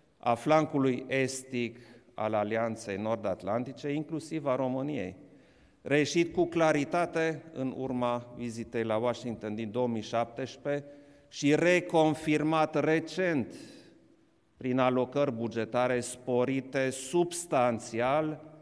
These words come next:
pentru inițiativă europeană de descurajare.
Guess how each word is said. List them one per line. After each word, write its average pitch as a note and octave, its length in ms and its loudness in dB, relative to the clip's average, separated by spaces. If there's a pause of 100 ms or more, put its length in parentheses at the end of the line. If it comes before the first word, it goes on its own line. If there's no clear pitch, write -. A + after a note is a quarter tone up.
(320)
pentru B2 440 -2
inițiativă A#2 1120 -6 (300)
europeană A2+ 800 -6 (180)
de A2 80 -12
descurajare. G2+ 880 -8